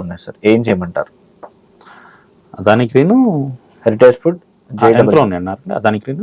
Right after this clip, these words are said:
Speaker 1: ఫోర్టీన్ హండ్రెడ్ సార్.
Speaker 2: ఫోర్టీన్ హండ్రెడ్. అదాని గ్రీన్ బాగా టైట్ కన్సాలిడేషన్లో ఉందండి. రిజల్ట్స్ కూడా చాలా మిక్స్డ్గా వచ్చినాయి అదాని గ్రీన్కి. అంటే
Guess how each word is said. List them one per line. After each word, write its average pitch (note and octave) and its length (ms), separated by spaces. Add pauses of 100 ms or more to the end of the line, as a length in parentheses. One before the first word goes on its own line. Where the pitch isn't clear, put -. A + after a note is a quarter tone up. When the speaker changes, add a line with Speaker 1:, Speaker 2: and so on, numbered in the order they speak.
(120)
Speaker 1:
ఫోర్టీన్ B2+ 300
హండ్రెడ్ F#2 260
సార్. - 120 (160)
Speaker 2:
ఫోర్టీన్ G2+ 340
హండ్రెడ్. E2+ 280 (760)
అదాని - 280
గ్రీన్ D#3+ 260
బాగా C#3+ 140 (100)
టైట్ D3+ 200
కన్సాలిడేషన్లో A2 600
ఉందండి. F#2 200 (120)
రిజల్ట్స్ F#3+ 280
కూడా F#3+ 160
చాలా A#2+ 200
మిక్స్డ్గా G#3+ 400
వచ్చినాయి - 260
అదాని G#2 260
గ్రీన్కి. C#2 340 (1120)
అంటే G2+ 160